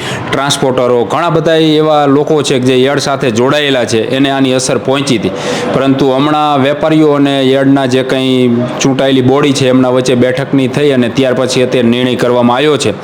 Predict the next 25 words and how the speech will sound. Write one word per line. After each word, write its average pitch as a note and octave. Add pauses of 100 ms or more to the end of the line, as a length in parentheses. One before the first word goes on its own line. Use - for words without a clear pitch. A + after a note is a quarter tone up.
(480)
કે B2
માર્કેટ C3
યાર્ડ B2+
આવતીકાલથી B2+
જે B2
છે B2
એ B2+ (340)
ચાલુ C3+
કરવામાં A#2+
આવશે. C#3
આજ A#2+
તારીખ B2+
પાંચ C3+ (100)
પાંચ C3+
બે B2+
હજાર B2+
પચીસ C3+
છે, B2+
કાલે B2
છ - (140)
પાંચ C3+
બે B2
હજાર B2
પચીસ C#3
છે, D#3